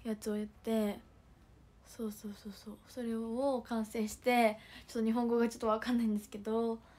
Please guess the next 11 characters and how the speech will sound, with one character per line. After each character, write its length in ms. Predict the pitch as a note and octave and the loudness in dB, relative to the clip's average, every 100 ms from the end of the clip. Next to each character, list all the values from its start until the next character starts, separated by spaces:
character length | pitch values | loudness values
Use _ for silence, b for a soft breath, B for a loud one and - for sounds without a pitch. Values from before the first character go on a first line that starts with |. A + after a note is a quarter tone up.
| B B - | B B -16
や 80 | A#3+ | -14
っ 20 | |
て、 480 | A3+ - C4 C4 B3 - B B | -12 -4 -2 0 -4 -8 B B
な 80 | - | -6
ん 40 | A3+ | -2
か 80 | |
ね、 180 | G#3+ A3+ | 0 0
壁 260 | A3+ C#4 F4 | 0 2 4
を、 400 | G#4+ A4+ A#4 D#4 | 6 6 6 4
あ 80 | - | 2
の、 480 | G#3 G3+ G3+ G3+ G3+ | 0 -2 -4 -8 -10